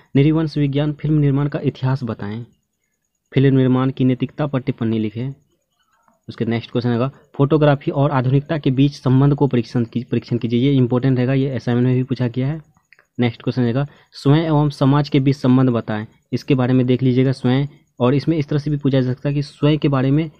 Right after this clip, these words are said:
टिप्पणी लिखें, यानी कि खुद के बारे में लिखने कहा जा सकता है या समाज के बारे में अलग अलग से भी लिखने के लिए कहा जा सकता है।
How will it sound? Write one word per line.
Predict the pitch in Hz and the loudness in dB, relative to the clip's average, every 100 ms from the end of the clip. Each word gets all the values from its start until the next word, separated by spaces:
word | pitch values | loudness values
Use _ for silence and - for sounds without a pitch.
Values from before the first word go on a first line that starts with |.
| _ - | _ -2
टिप्पणी | 131 135 120 | 2 4 2
लिखें, | 110 110 | 2 -2
यानी | 113 143 | -2 0
कि | 165 | -2
खुद | - 139 | 0 0
के | 151 | 2
बारे | 135 127 | 0 2
में | 135 139 | 2 2
लिखने | 123 135 151 - _ | 0 -2 -4 -8 _
कहा | - 120 | -4 -2
जा | 120 | -2
सकता | 117 123 147 | -4 -4 -2
है | |
या | 147 | -2
समाज | 143 135 131 | 0 2 2
के | - | 0
बारे | 120 113 | -2 -2
में | 117 | -4
अलग | 135 139 131 | 0 0 2
अलग | 127 | 0
से | - | 0
भी | 135 | 2
लिखने | 139 117 127 | 2 2 0
के | 127 | 0
लिए | 131 | 0
कहा | 143 123 | 0 -2
जा | 117 | -2
सकता | 113 - 117 | -4 -8 -6
है। | 139 | -6